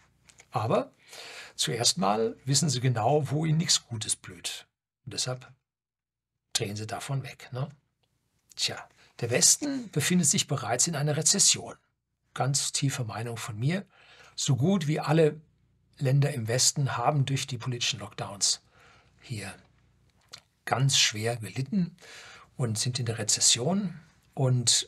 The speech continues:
dann haben sie auch noch Boykotte ausgesprochen. Und zwar nur der Westen, die paar Länder, ne?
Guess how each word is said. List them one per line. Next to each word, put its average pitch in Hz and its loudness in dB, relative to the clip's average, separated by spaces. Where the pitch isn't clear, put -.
dann 170 -2
haben 147 0
sie 127 0
auch - -4
noch - -4
Boykotte 127 0
ausgesprochen. - -2
Und 143 4
zwar 139 6
nur 156 8
der 123 -2
Westen, - 2
die - -4
paar 117 -2
Länder, 123 -2
ne? 160 -2